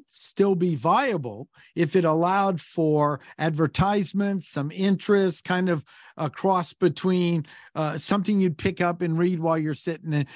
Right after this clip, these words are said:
having lunch, and there's some interest there and novelty, but also showcasing people in the town. And the, the one paper I know in Ocracoke's still going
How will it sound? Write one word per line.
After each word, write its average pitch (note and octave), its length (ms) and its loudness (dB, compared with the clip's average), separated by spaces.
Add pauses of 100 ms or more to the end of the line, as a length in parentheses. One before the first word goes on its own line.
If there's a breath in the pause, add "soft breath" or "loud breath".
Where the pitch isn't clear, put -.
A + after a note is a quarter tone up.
(100)
having D3+ 320 -2
lunch, G3+ 560 0
and E3 180 -6
there's D3 160 -4
some D#3 220 -4
interest G3+ 520 2
there F#3+ 360 2
and C#3+ 120 0
novelty, F3+ 680 2 (180 loud breath)
but B3+ 140 -2
also G#3+ 380 2
showcasing F3 800 0
people D#3+ 400 2
in C#3+ 160 4
the C#3+ 120 4
town. E3+ 520 -2 (320 loud breath)
And D#3+ 440 0 (680)
the, D#3+ 440 2
the D#3 200 -8
one F3 400 2
paper E3+ 360 0
I D3+ 180 2
know D3 440 -2
in C#3+ 280 -4
Ocracoke's D3 880 -2 (260 soft breath)
still G3 400 0
going E3+ 600 0